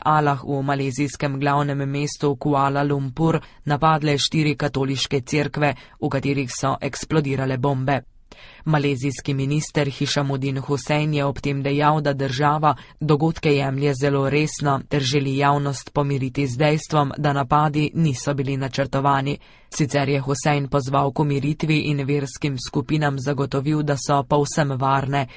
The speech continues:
Predsednik vlade Najib Razak pa je medtem napade na katoliške cerkve ostro obsodil ter dejal, da tovrstni dogodki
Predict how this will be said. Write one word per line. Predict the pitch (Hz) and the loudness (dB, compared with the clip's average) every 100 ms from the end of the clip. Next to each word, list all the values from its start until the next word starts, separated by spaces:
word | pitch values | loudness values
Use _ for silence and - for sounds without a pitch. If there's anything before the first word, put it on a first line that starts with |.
| - - | -20 -10
Predsednik | - 131 147 127 131 | -6 -2 -2 -2 -2
vlade | 139 139 143 151 147 | 0 4 4 4 2
Najib | 139 139 127 135 127 | 2 -2 -2 -2 0
Razak | 139 143 156 147 139 - - | 2 2 2 0 -2 -4 -4
pa | 143 | 0
je | 143 | 2
medtem | 139 135 - 147 139 | 0 -2 0 0 0
napade | 139 127 139 135 143 | -2 2 2 4 2
na | 139 | 0
katoliške | 135 131 151 143 - 139 | -2 0 0 0 0 -2
cerkve | 131 156 151 151 147 - | 0 0 0 0 0 0
ostro | 139 127 - 147 - | -4 -4 -2 0 0
obsodil | 139 - - 151 143 139 127 - - | -4 -4 0 2 2 0 -2 -16 -6
ter | 147 139 | -2 0
dejal, | 139 139 143 156 | 0 2 2 2
da | 147 139 | 2 2
tovrstni | 143 143 151 160 - 156 | 2 2 0 -2 -2 0
dogodki | 143 139 151 - 165 147 | 2 2 0 0 0 0